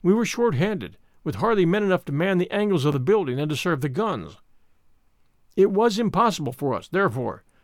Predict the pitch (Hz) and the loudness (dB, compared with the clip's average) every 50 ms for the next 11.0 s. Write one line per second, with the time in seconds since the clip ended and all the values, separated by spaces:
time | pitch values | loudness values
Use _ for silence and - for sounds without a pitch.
0 | - - 160 - - 208 202 190 - 190 165 135 - - - 165 185 214 208 185 | -10 -8 -8 -2 2 2 2 2 2 0 -2 -2 -4 -4 -2 -2 0 0 0 0
1 | 143 170 190 180 170 151 - - 151 180 202 185 180 180 170 147 151 151 143 156 | 0 2 0 0 0 0 -4 -6 -4 -2 0 2 2 2 2 2 2 2 2 2
2 | 175 220 233 196 156 135 131 135 127 120 208 220 180 110 - - - - - - | 2 2 2 0 0 0 -2 -2 -4 -2 -2 -2 -2 -2 -4 -8 -14 -16 -18 -20
3 | _ - - _ _ _ _ _ _ _ _ _ _ _ _ _ _ _ _ _ | _ -20 -20 _ _ _ _ _ _ _ _ _ _ _ _ _ _ _ _ _
4 | _ _ - 165 151 156 180 175 143 127 139 226 254 240 180 160 135 - - 220 | _ _ 0 0 2 4 2 2 2 0 0 0 0 2 2 0 -2 0 0 0
5 | 196 170 180 175 170 165 151 143 - - - 247 233 - 180 151 131 143 156 151 | 2 2 2 2 2 0 0 -2 -4 -2 -2 -2 -2 -2 -4 -2 0 0 2 2
6 | 135 120 120 117 135 135 - - 147 147 160 175 160 156 139 127 143 131 - - | 0 0 -2 -4 -4 -4 -4 -4 -2 0 0 0 0 -2 -2 -2 -4 -6 -4 -4
7 | 202 165 113 - - - _ _ _ _ _ _ _ - - - 151 160 180 208 | -4 -4 -4 -4 -8 -18 _ _ _ _ _ _ _ -14 -8 -6 -2 0 2 2
8 | 208 190 - - 294 254 233 - - - 165 156 147 175 175 165 156 151 127 - | 2 0 0 -2 -2 -2 -2 -4 -2 0 0 2 2 2 2 2 2 0 0 0
9 | 185 185 180 143 143 127 131 156 202 226 214 175 175 185 170 - 131 127 131 147 | 0 0 0 0 -2 -2 -2 -2 -2 -2 0 0 0 -2 -2 -4 -6 -4 -4 -2
10 | 160 156 139 - - 214 202 180 - 190 175 160 160 165 156 123 92 - 78 - | -4 -4 -4 -4 -2 -2 -2 0 2 0 2 2 2 0 0 -2 -6 -8 -12 -18